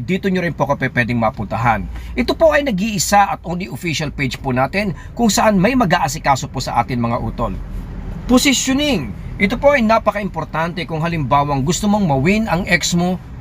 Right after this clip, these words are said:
or kahit nga po gusto mong i-pursue ang isang tao at gusto mong mahalin kanya.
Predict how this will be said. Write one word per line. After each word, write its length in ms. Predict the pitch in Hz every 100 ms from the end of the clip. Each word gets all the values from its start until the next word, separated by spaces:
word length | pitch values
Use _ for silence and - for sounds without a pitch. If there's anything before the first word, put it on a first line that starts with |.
| -
or 80 |
kahit 320 | 262 269 277 254
nga 160 | 262
po 160 | 262 196
gusto 240 | 208 -
mong 160 | 226 240
i-pursue 480 | - 165 139 208 202
ang 80 |
isang 240 | - 175 151
tao 400 | 156 156 151 170
at 80 | -
gusto 320 | 160 - 160
mong 140 | 175
mahalin 320 | 135 139 135 123
kanya. 400 | 110 151 123